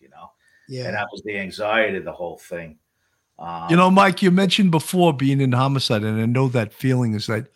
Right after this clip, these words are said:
Speaker 3: something could happen on Christmas Eve, and you could wind up having to be at work for two or three days straight without going home.
Speaker 1: Yeah,
Speaker 3: And you
Speaker 1: that's
Speaker 3: always,
Speaker 1: the
Speaker 3: you always sort of prayed that nothing would happen
Speaker 1: I know.
Speaker 3: on Christmas Eve, you know,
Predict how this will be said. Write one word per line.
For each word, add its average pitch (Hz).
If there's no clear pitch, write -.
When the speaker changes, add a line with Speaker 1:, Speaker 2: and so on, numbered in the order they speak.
Speaker 3:
something 160
could 131
happen 131
on 120
Christmas -
Eve, 131
and 110
you 120
could 120
wind 117
up 107
having 113
to 104
be 110
at 104
work 113
for -
two -
or 110
three 110
days 110
straight 127
without 123
going 120
home. 120
Speaker 1:
Yeah, 117
Speaker 3:
And 135
you 143
Speaker 1:
that's 160
Speaker 3:
always, 165
Speaker 1:
the -
Speaker 3:
you 180
always 190
sort 185
of 165
prayed 202
that 175
nothing 202
would 190
happen 170
Speaker 1:
I 104
know. 107
Speaker 3:
on 151
Christmas 175
Eve, 156
you 131
know, 131